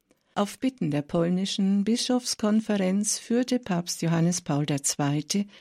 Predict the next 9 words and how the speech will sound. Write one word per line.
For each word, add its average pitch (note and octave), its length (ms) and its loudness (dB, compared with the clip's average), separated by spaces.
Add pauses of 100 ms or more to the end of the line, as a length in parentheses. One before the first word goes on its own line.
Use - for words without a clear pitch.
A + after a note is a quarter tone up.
(500)
den G#3+ 100 4
Barmherzigkeitssonntag G#3 1600 0
neunzehnhundertfünfundneunzig G#3+ 1700 0 (400)
für - 240 -2
alle B3+ 260 2
Diözesen G#3+ 1040 0
in F3 240 -2
Polen F3 520 0
ein, C#3+ 340 0